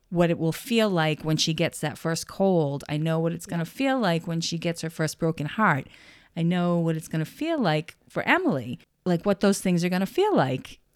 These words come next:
Speaker 1: And I have to resist the urge to
Speaker 2: Control?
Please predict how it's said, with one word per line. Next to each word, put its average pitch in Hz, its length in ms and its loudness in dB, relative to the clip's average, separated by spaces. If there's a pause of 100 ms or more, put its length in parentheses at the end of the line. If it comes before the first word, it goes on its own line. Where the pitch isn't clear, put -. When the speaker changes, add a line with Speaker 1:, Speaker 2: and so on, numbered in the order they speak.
(100)
Speaker 1:
And 202 100 0
I 190 140 2
have 208 220 -2
to 208 100 -2
resist 196 640 0
the 180 240 0
urge 165 460 -2
to 151 460 -4 (280)
Speaker 2:
Control? 180 480 -10